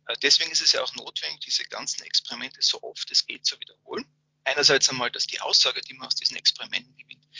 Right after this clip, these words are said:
eine gewisse Tragfähigkeit hat. Und andererseits, äh, kann man nur durch die Übung auch die nötige Erfahrung gewinnen, um dann wirklich auch Aussagen zu machen, wie zeitaufwendig zum Beispiel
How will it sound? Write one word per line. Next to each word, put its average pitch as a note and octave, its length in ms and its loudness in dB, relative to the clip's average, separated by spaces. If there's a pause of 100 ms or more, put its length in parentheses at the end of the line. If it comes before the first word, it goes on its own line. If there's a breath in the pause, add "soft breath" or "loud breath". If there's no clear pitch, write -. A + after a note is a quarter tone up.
(220 loud breath)
eine - 100 -16
gewisse - 400 4
Tragfähigkeit - 920 -8 (100)
hat. - 220 -12 (560 loud breath)
Und - 180 -6
andererseits, - 800 4
äh, A2 380 -2 (200)
kann C3+ 200 -2
man C#3 200 -8
nur G4 180 -10
durch - 240 -6
die - 120 -6 (160)
Übung - 300 -10
auch A2+ 140 -6
die - 140 -12
nötige - 360 -14
Erfahrung - 800 -6
gewinnen, C#3 380 -8
um C#3+ 160 -18
dann C#3+ 240 -10
wirklich D3+ 260 -12
auch A#2 120 -14
Aussagen - 560 -2
zu - 160 0
machen, - 420 -20 (400 loud breath)
wie - 160 -10
zeitaufwendig - 1120 -2
zum - 180 -2
Beispiel G#2+ 560 -6